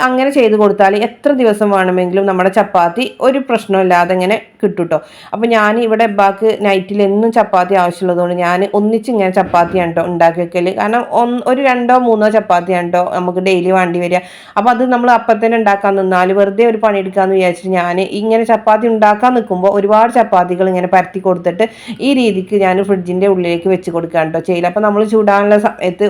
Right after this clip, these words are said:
ഒരു പത്ത് മിനിറ്റ് മുന്നേ പുറത്തേക്ക് എടുത്ത് വെച്ചാൽ മതി ട്ടോ. എന്നിട്ട് നമുക്ക്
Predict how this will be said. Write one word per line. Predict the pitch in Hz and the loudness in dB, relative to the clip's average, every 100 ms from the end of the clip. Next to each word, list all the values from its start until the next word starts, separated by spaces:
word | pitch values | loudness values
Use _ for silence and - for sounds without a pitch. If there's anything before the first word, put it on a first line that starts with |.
| 208 | 2
ഒരു | 240 240 - - _ 285 | 0 -2 -18 -20 _ 0
പത്ത് | 277 285 | 2 2
മിനിറ്റ് | 269 240 226 | 2 2 0
മുന്നേ | 220 220 | 0 2
പുറത്തേക്ക് | 226 208 233 226 240 247 | 0 2 0 2 0 -2
എടുത്ത് | 202 202 | 0 -2
വെച്ചാൽ | 185 185 | 2 0
മതി | 180 170 | 0 -2
ട്ടോ. | 175 | -2
എന്നിട്ട് | 220 285 | -2 -2
നമുക്ക് | 254 208 214 | 0 0 0